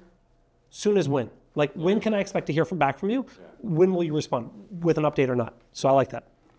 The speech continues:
Speaker 2: Yeah, and honestly, like, I'm as scatterbrained as anybody out there. You have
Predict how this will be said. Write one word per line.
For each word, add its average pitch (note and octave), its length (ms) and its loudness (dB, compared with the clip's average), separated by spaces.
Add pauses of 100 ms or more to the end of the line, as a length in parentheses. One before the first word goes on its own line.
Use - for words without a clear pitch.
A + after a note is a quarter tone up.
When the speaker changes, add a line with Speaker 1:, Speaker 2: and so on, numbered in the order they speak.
(200)
Speaker 2:
Yeah, C#3+ 180 4
and B2+ 160 0
honestly, C#3 400 0
like, A2 220 0
I'm A#2 640 2
as G#2 180 -2
scatterbrained G2+ 680 2
as F2+ 120 0
anybody F2 460 0
out G2 240 2
there. E2 240 -2 (540)
You A#2 260 4
have G#2 800 4